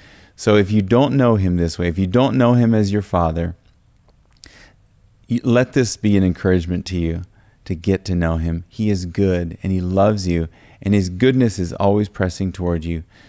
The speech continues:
so that you can truly know his heart. Now, his heart for us is that we would be able to know him. And the reason for that is that,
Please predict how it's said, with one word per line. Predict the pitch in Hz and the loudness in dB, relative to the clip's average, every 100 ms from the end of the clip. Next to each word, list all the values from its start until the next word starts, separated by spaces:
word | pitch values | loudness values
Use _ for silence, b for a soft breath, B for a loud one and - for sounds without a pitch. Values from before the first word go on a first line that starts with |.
| b | b
so | - | -4
that | 92 90 | -2 -2
you | 104 113 | -2 -2
can | 113 95 | -2 -4
truly | - 110 104 101 | -4 -2 0 2
know | 95 87 | 0 0
his | 85 87 | -2 -4
heart. | - 87 85 - - _ _ _ _ b b b - | -6 -8 -8 -12 -20 _ _ _ _ b b b 0
Now, | 95 95 | 2 2
his | 107 101 | 2 0
heart | 107 143 107 - - - _ | 0 2 2 0 -8 -20 _
for | 107 101 | -2 0
us | 107 92 - - b b b | 0 -2 -8 -16 b b b
is | 101 | -2
that | 95 92 | -2 0
we | 104 117 | 2 4
would | 120 | 2
be | 104 95 | 0 0
able | 87 90 | 0 -4
to | - | -6
know | 82 80 | -4 -2
him. | 78 85 - - - _ _ b b b b | -2 -6 -8 -14 -20 _ _ b b b b
And | 98 | 0
the | 101 | 2
reason | 117 110 | 2 2
for | 101 92 | 0 0
that | 98 113 104 | 2 2 0
is | 90 | -2
that, | 87 | -6